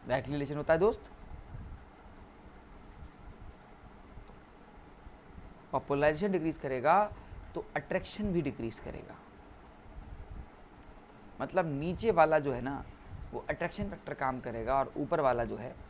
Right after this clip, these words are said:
अब दोस्त होता क्या है, होता ये है कि, कि जब तुम वन एस से फ़ाइव की तरफ जाते हो,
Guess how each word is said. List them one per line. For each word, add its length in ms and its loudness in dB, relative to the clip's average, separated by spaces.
अब 200 10
दोस्त 380 4
होता 180 2
क्या 160 2
है, 280 4
होता 240 8
ये 300 4
है 180 8
कि, 340 0
कि 260 0
जब 260 -2
तुम 200 -2
वन 340 2
एस 180 0
से 200 -4
फ़ाइव 360 2
की 100 2
तरफ 460 -6
जाते 300 2
हो, 160 -2